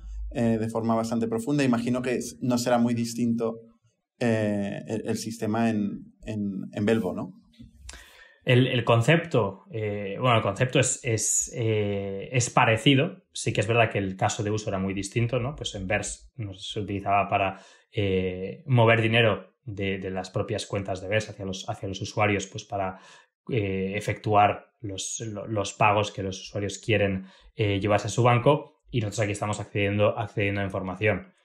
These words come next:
Speaker 2: Es decir, el caso de uso es distinto, el concepto es similar,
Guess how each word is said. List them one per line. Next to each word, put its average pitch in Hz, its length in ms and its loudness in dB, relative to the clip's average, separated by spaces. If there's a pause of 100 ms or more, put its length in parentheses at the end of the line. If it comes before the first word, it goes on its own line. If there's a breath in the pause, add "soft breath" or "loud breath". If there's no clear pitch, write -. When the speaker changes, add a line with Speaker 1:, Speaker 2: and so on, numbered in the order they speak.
(180 soft breath)
Speaker 2:
Es - 60 -8
decir, 107 120 4
el 113 160 0
caso 123 180 6
de 143 60 4
uso 135 100 6
es 123 80 4
distinto, 139 720 4
el 110 200 0
concepto 107 420 0
es - 80 -4
similar, 120 540 4